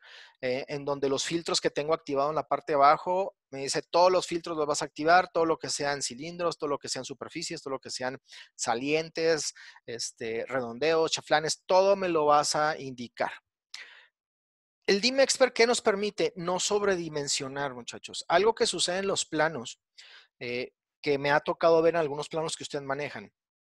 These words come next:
es que de repente ponen dimensiones dobles. Entonces, no es necesario poner dimensiones dobles. Si ya lo pusiste en una vista, no hay por qué indicarla en otra, porque ya está repitiendo. Entonces, el dim Expert, ¿qué nos permite? Pues también <clears throat> no repetir dimensiones,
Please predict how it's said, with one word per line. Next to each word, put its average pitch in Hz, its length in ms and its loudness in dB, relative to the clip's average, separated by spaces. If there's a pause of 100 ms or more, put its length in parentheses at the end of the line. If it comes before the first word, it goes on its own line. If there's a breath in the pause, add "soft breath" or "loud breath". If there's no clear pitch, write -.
(540)
es - 140 2
que 196 100 6
de 190 40 10
repente 165 400 2
ponen 175 260 -4
dimensiones 135 600 -6
dobles. 147 520 -2 (680 soft breath)
Entonces, 160 420 -2
no 170 140 -2
es 185 60 -2
necesario 185 480 0
poner 156 260 -2
dimensiones 156 560 -6
dobles. 139 300 0
Si 139 100 -2
ya 156 80 6
lo 208 120 -2
pusiste 196 360 -6
en 190 40 -6
una 185 200 -2
vista, 180 320 -4
no 156 160 -2
hay 160 100 -2
por - 220 -8
qué 160 100 -4
indicarla 151 540 -4
en 127 120 -6
otra, 131 340 -8 (400)
porque 131 200 -12
ya 131 120 0
está 147 180 -2
repitiendo. 127 640 -6 (360 loud breath)
Entonces, - 240 0
el 208 100 6
dim 233 220 2
Expert, 214 380 4
¿qué 180 120 0
nos 185 160 -4
permite? 202 400 -2
Pues - 140 -10
también 139 440 0 (180)
<clears throat> 285 340 4
no 156 200 6
repetir 147 480 0
dimensiones, 147 640 -6